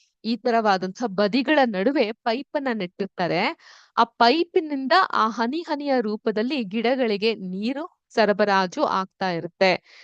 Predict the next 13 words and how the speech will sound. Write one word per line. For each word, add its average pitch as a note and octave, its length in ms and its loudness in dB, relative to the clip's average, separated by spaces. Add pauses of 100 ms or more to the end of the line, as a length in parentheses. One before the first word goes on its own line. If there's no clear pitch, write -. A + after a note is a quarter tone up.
(180)
ಝೀರೋ D4 580 4
ವೇಸ್ಟೇಜ್. B3 720 0
ಇಲ್ಲಿ A3 160 -6
ನೀವು A3 200 -2
ಕಾಣಬಹುದು G#3+ 600 2
ಹನಿಗಳು A#3 600 0
ಯಾವ G#3 360 0
ರೀತಿ A3 300 -6
ಗಿಡಗಳ G3 500 0
ಬಳಿ G3+ 500 -4 (380)
ಹೋಗ್ತಾ A3+ 400 2
ಇದೆ G3 180 -2
ಅಂತ. F3 260 -6